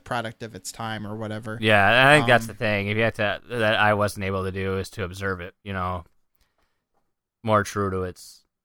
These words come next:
Speaker 2: you know, original nature.
Speaker 1: Well, and I'm sure if we watched this in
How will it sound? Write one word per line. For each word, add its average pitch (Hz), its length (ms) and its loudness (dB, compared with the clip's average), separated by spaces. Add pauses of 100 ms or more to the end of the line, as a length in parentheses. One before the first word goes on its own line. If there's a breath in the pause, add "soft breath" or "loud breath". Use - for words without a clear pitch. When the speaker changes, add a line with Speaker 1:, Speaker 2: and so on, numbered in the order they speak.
Speaker 2:
you 87 80 -20
know, 85 240 -10 (380)
original 90 400 -10
nature. 90 480 -10 (560)
Speaker 1:
Well, 196 240 4
and 170 120 0
I'm 160 140 -2
sure 156 260 -2
if 131 120 -6
we 135 100 -6
watched 123 340 -6
this 120 220 -10
in 117 360 -12